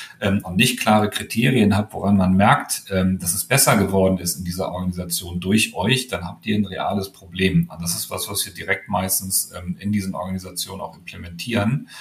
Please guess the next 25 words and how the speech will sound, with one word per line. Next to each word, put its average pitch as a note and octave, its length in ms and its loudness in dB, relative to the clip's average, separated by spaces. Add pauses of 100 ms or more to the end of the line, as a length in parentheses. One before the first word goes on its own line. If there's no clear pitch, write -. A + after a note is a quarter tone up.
(360)
ähm, F#2+ 320 2
weil F#2+ 160 0
du G2 80 0
sowohl F#2+ 340 0
nach A2+ 240 0
innen A#2+ 240 0
als G#2 240 -4
auch G2 180 -8
nach F#2 140 -10
außen, G#2+ 420 -2
also E2+ 200 -4
innen A2+ 240 -2
im F#2+ 100 -2
Sinne F#2+ 220 -4
von - 160 -12
Steuern G2+ 420 2
deines F#2 280 -4
eigenen F2+ 340 -8
Teams B2 340 0
und F#2 80 -12
nach F2+ 140 -6
außen G#2 340 -4
zu - 160 -2
allen F2+ 220 -8
anderen, A2 480 0